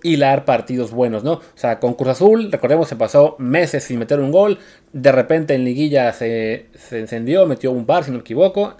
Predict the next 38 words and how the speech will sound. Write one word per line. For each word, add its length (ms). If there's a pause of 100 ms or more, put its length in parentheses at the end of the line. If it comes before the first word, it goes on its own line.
en, 160
ah, 80
y 60
también 200
uno 140
en 40
Conca 180
Champions, 400 (280)
después 320
se 120
volvió 260
a 60
apagar, 440 (200)
no 180
ha 80
conseguido 380
titular. 340 (140)
Entonces 260
sí, 80
es 160
muy 160
fácil 380
emocionarse 500
por 160
lo 100
que 120
hace 240
él 120 (300)
cuando 220
tiene 220
un 120
buen 160
partido 500
por 140
aquí 160
o 80
por 140
allá 260